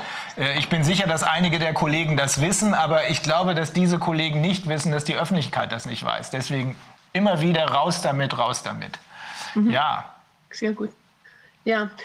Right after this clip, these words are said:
Speaker 2: and the extent of this is much bigger because, uh, I know also that in Basel, they have the Bank of Settlement.
Speaker 1: Yeah.
Speaker 2: Which is, I think,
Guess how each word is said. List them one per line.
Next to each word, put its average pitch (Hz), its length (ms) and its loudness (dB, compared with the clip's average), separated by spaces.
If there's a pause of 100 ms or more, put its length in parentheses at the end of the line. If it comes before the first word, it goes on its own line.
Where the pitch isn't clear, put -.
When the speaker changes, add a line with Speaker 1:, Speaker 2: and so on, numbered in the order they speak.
(120)
Speaker 2:
and 220 120 0
the - 140 -2
extent 339 540 -2
of 220 160 -2
this 208 440 -2
is 226 300 -4
much 233 420 2
bigger 233 280 0
because, 233 420 -2
uh, 226 300 -2
I 233 120 0
know 269 200 0
also 254 240 -2
that 226 180 -2
in 214 160 0
Basel, 226 580 0
they 214 120 -2
have 208 220 0
the 208 340 0
Bank 247 360 -2
of 208 100 0
Settlement. 208 720 -2 (120)
Speaker 1:
Yeah. 131 220 -4 (880)
Speaker 2:
Which 254 220 0
is, 269 200 -4
I 240 100 0
think, 320 260 -2